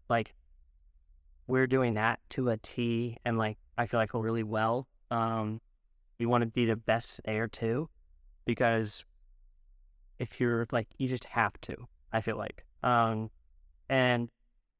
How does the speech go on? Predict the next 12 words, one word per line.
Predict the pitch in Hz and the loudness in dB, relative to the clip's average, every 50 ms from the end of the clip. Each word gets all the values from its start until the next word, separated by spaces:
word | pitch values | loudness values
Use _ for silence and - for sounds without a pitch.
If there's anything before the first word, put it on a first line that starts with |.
| _ _ _ _ - | _ _ _ _ 0
I, | 135 139 139 | 0 2 2
that's | 143 170 170 - - | 2 2 0 0 -4
wh-, | - 139 127 | -8 -4 0
I | 127 127 123 | 0 0 0
just, | 127 117 - - - | 0 -4 -6 -8 -4
I | 123 127 135 | 0 0 0
really | 147 135 135 135 135 127 | 2 2 2 2 2 2
did | 127 113 - - _ | 2 0 -2 -4 _
wanna | 123 123 120 117 110 | -2 -2 0 0 0
hammer | 110 113 113 113 107 | 0 0 0 0 0
home, | 104 107 104 104 | 0 0 0 0
like, | 104 101 - | -2 -4 -6